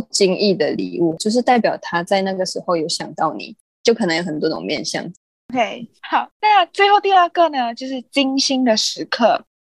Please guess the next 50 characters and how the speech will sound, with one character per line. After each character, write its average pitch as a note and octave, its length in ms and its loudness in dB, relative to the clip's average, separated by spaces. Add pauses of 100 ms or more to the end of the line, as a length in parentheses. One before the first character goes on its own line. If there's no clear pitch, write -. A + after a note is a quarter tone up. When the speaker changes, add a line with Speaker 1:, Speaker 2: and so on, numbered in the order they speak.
(140)
Speaker 2:
quality C#4 500 4
time。 - 420 2 (420)
精 C#4 120 -6
心 C#4+ 180 0
的 C#4 40 0
时 B3+ 140 -4
刻 C4+ 120 0
就 C4 80 -2
是 C#4 160 0
愿 B3 240 2
意 B3 200 -4
花 G3 440 0
时 - 280 -16
间 G3 280 -2
在 G#3 160 0
对 G#3 200 -2
方 - 240 -10
身 F#3+ 200 -12
上， G3+ 400 -4 (240)
我 A3+ 120 -2
觉 A#3+ 80 4
得 C4+ 60 8
就 D4+ 120 -2
是 D4 160 -2
一 C4+ 100 -2
种 A#3 220 2 (160)
陪 D#3 220 -2 (100)
伴， - 180 0 (440)
就 A#3 100 0
是 A#3+ 120 -2
那 A#3+ 100 6
种 G#3+ 100 0
默 A3+ 160 4
默 G#3+ 160 2
的 G#3 60 -6
陪 - 180 -8
伴。 - 240 -2 (500)
最 D4 220 2
后 C#4+ 140 2
一 A3 80 0
个 A#3 180 -2
就 A3+ 80 -8
是 A3 320 -8 (400)
身 F#4 340 2
体 C#4 140 2
的 - 180 -2
接 F#3 240 2
触， - 400 -4 (280)
physical C4 500 2
touch。 - 520 -6